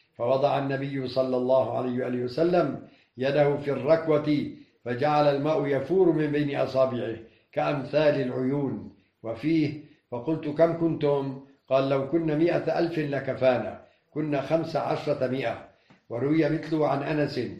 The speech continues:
عن جابر، وفيه أنه كان بالحديبية.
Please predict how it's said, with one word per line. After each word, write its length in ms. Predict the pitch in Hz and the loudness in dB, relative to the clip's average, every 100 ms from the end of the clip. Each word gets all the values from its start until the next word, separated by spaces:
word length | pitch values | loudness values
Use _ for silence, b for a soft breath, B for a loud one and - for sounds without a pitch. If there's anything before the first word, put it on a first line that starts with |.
| - _ _ - | -18 _ _ -12
عن 220 | 127 127 | -8 -4
جابر، 560 | 131 147 151 147 135 101 - _ - | 4 4 4 2 -2 -6 -12 _ -14
وفيه 380 | 113 147 156 147 | -8 -2 0 2
أنه 360 | 151 143 143 | 4 4 4
كان 280 | 143 147 147 | 6 6 6
بالحديبية. 800 | 147 135 131 123 113 110 101 - | -2 -4 -2 -2 -4 -6 -8 -12